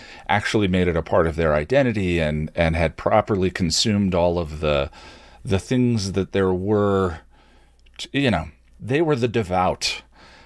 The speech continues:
uh, they were the pastor, and, uh, uh, that was, the ambition was to understand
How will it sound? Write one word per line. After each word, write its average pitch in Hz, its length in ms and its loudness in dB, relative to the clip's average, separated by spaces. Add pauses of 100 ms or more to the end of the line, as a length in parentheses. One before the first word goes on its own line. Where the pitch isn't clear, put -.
(320)
uh, 76 500 2 (100)
they 95 220 -2
were 107 160 2
the 90 140 -2
pastor, 82 920 -2 (300)
and, 80 580 0 (100)
uh, 80 640 0 (220)
uh, 76 640 -6
that 95 260 2
was, 120 140 2
the 101 160 0
ambition 110 460 0
was 90 400 0 (480)
to 98 240 0
understand 104 800 0